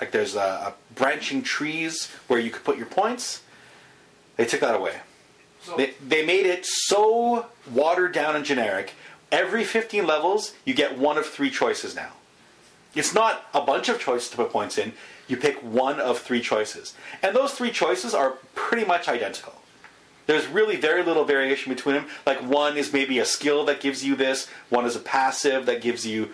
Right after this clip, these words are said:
Speaker 1: you know, when you get to certain health, then something kicks in,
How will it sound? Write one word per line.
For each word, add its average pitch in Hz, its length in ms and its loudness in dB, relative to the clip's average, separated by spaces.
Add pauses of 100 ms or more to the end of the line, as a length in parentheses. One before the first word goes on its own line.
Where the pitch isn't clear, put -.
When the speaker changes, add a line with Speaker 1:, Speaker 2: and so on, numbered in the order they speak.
(280)
Speaker 1:
you 120 60 2
know, 113 100 4
when 120 220 0
you 117 60 2
get 110 220 0
to 107 100 -6
certain 110 540 -2 (480)
health, 135 500 0 (240)
then 117 160 2
something - 320 -2
kicks - 300 -2
in, 123 380 0